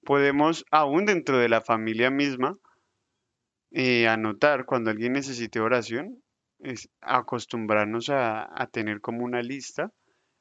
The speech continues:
a través de la cual es apuntar y también orar unos por otros. De acuerdo, pues vamos a ir ahora a nuestra actividad de oración, que es la última sección. Y para eso vamos a tener tres partes en, de oración, ¿ok? Entonces, la primera es para que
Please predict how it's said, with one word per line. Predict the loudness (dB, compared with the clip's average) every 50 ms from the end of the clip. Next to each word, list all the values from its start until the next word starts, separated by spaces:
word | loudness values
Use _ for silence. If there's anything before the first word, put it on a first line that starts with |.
| _ -10
a | -8
través | -6 -4 -4 -2 -2 -2
de | -2 0
la | 0 0
cual | 0 0 -2 -2 -2
es | -2 -4
apuntar | -4 -4 -2 -4 -6 -4 -2 -2 -2 0 -2
y | -4 -6
también | -6 -6 -4 -4 -4 -4
orar | -4 -2 -2 -2 -2
unos | -2 -4 -6 -8 -10
por | -10 -10 -10 -10
otros. | -10 -12 -16 -20 -20 -20 _ _ _ _ _ _ _ _ _ _ _ _ _ _ _ _ _ _ _ _ _ _ -6
De | -2 -2 -2
acuerdo, | -2 -2 0 0 0 0 -2 -2
pues | -2 0
vamos | 0 0 0 0 0 2
a | 2 2
ir | 2 4
ahora | 4 2 2 2 2 0 -2 -4 _ _ _ _ -20 -20 _ _
a | -2 0
nuestra | 0 0 -2 -4 -6 -8
actividad | -8 -4 -2 2 2 4 4 4 2
de | 2 2 2
oración, | 2 2 0 -2 -4 -4 -4
que | -4 -4
es | -2
la | 0 0
última | -2 -2 -4 -6 -4 -2 -2 -2
sección. | -4 -6 -10 -10 -12 -16 -16 -16 _ _ _ -20 -18 -18 -18 -8 -2
Y | 2 4
para | 6 6 6 4
eso | 2 2 2 2
vamos | 2 0 0 0 0 2
a | 0 0 2
tener | 0 0 2 2 0 0
tres | 0 0 0 0 0 0
partes | 0 0 0 0 0 -2 -4 -4 -4
en, | -4 -6 -6 -4 0
de | 2 2
oración, | 2 2 0 -2 -4 -6 -6 -6 -6 -8
¿ok? | -8 -2 0
Entonces, | 0 0 0 -2 -6 -6 -6 -8 -10 _ -20 -20 -20 -20 _ _ 2
la | 2 4
primera | 4 4 4 4 4 2
es | 2 2
para | 2 2 2 2 0
que | 0 0 2 2 2 0 -4